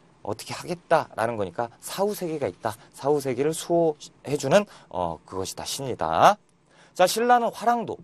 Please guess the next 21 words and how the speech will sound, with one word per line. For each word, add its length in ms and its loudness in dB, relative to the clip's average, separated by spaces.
어디에 240 2
나옵니까? 420 0
세속 300 0
오 80 -4
개. 160 -10
그렇죠? 240 -2
세속 360 0
오 120 -4
개 240 2
도교적 340 -2
성격 480 0
있었고요. 460 -2
자, 200 10
백제, 760 0
산수무늬, 640 -10
벽돌 560 2
말씀 260 -2
안 120 -2
드려도 300 -10
알겠죠. 500 -10
그죠? 180 -6